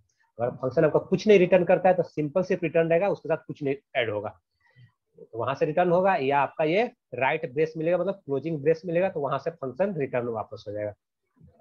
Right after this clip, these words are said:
इस तरह से रिटर्न आपका काम करता है। अगर नहीं return लिखिएगा, तो closing ब्रेस मिलेगा, वहां से आपका function वापस return होगा। तो इसको एक थोड़ा सा example से सम-, ज्यादा अच्छे से समझते हैं। देखिए, इस, हम एक example भी है, इस example देखिए, आपका ये मेन function है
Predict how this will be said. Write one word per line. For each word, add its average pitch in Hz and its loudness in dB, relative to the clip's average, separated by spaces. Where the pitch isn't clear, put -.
इस 135 -4
तरह 185 8
से 185 4
रिटर्न 156 6
आपका 120 2
काम 117 0
करता 104 -6
है। 104 -4
अगर 123 2
नहीं 131 6
return 185 4
लिखिएगा, 190 6
तो 196 4
closing 156 4
ब्रेस 175 6
मिलेगा, 180 6
वहां 139 2
से 143 2
आपका - -4
function 120 -4
वापस 123 2
return 110 -8
होगा। 107 -6
तो - -4
इसको - 4
एक 165 6
थोड़ा 160 2
सा 170 4
example 135 4
से 165 2
सम-, 151 -4
ज्यादा 131 2
अच्छे 139 0
से 147 -2
समझते 143 -2
हैं। 202 -4
देखिए, 160 2
इस, 156 0
हम 170 2
एक 165 2
example 139 0
भी 170 0
है, 196 0
इस 143 -12
example 156 -2
देखिए, 156 4
आपका 147 0
ये 147 4
मेन 147 0
function 160 -4
है 214 -2